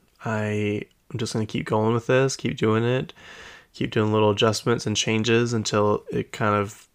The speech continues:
you know, becomes perfect <laughs> in my mind. And yeah, um, I'll try my best to be better about explaining who people are too.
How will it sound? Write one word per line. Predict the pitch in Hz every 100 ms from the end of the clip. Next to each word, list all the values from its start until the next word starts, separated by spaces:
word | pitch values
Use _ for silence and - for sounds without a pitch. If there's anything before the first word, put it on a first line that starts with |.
| _
you | - 107
know, | 98 101 107 _
becomes | 117 - 104 101 - - - _ -
perfect | 113 107 117 - -
<laughs> |
in | 117
my | 110 101
mind. | 110 110 117 120 - - - - - -
And | 104 101 101 101 101 101 - - - _ _ _ _ _ _ -
yeah, | 131 127 135 104 _ _ _ _ _ -
um, | 110 107 110 107 107
I'll | 107
try | 113 151 175
my | 190
best | 117 104 104 - -
to | 110
be | 104
better | 95 98 98
about | 95 92 92 - - - - - - -
explaining | 117 - - 101 101 101
who | 101
people | 110 98 98
are | 92 98 101
too. | - 101 98 110